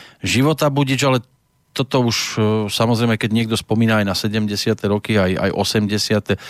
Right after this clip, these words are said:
tak sa tá asi ťažko dá už porovnať s výrobkami z toho aktuálneho obdobia.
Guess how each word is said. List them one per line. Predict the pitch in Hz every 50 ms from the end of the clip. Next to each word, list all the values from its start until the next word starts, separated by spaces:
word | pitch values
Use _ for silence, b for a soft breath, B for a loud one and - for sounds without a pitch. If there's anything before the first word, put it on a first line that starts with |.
| B B B B B
tak | B - 90 - -
sa | - 104
tá | 87 - 101 98 98 -
asi | - 117 107 - -
ťažko | 104 - 110 101 - -
dá | 120 98 98 98
už | 95 90 -
porovnať | - 107 104 104 104 92 101 101 95 90 - - -
s | 98 87 90
výrobkami | 98 101 95 95 - - - 98 90 90 87
z | - -
toho | - 104 87 90 92 -
aktuálneho | - 92 - - - 101 92 90 90 87 87 87 87
obdobia. | 87 87 85 87 92 92 87 95 92 87 82